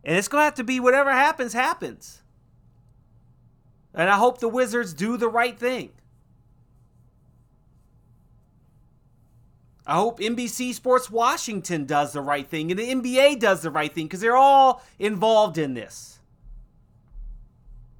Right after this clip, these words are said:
Not a good situation to be in.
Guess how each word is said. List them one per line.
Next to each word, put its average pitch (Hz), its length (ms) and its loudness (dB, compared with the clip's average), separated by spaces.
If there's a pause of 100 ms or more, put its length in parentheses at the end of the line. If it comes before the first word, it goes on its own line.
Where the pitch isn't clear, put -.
(2250)
Not 180 220 -4
a 180 40 -4
good 165 160 -4
situation 165 600 -12
to 135 60 -14
be 127 240 -12
in. 107 200 -20